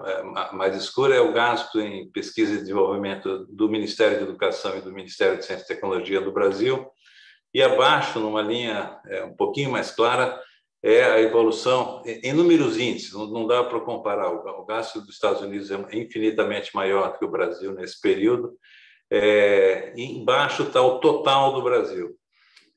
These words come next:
Então, é, esse gráfico, é, ele é curioso porque ele fazia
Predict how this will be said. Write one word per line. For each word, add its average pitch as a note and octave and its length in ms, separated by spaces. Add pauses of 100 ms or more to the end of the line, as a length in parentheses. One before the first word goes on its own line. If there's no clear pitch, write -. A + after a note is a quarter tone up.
Então, D#3 180
é, C3+ 380
esse C#3 200
gráfico, C#3+ 480
é, A2+ 80
ele G#2+ 440
é G#2 180
curioso A2 640
porque A2+ 200
ele A#2 160
fazia A#2 320